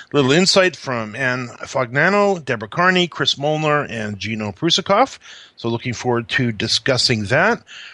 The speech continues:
We're also gonna talk about the, uh, Social Media Mastery Conference Arlene and I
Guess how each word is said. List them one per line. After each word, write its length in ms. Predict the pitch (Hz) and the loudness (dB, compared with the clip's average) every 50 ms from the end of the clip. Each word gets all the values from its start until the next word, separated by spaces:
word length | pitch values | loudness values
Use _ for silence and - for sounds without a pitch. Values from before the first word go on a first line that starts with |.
| - _ - | -18 _ 2
We're 140 | 131 143 160 | 4 6 6
also 200 | 175 170 - 196 | 6 6 4 2
gonna 220 | 165 175 170 170 | 2 2 0 0
talk 340 | - 180 180 175 180 - 175 | 2 2 2 2 2 0 -4
about 460 | 147 135 165 160 170 170 156 _ - | -2 0 2 2 2 0 -2 _ -8
the, 320 | 165 160 156 156 147 147 | -6 -4 -2 0 2 2
uh, 140 | 143 139 131 | 2 2 2
Social 360 | - - - 170 151 - 170 | 0 -4 -4 -4 -4 -4 -4
Media 400 | 147 151 156 160 151 160 151 139 | -4 -2 -2 -2 0 2 2 2
Mastery 500 | 135 123 127 131 139 156 - - - 165 | 2 2 2 2 2 0 0 -2 -6 -6
Conference 520 | - - 160 151 151 147 - 180 170 - - | -8 -4 -4 -4 -4 -4 -6 -6 -6 -4 -4
Arlene 260 | 131 131 135 131 127 | -4 -2 -2 0 0
and 140 | 127 127 127 | 0 2 2
I 240 | 127 123 127 127 | 2 2 0 -2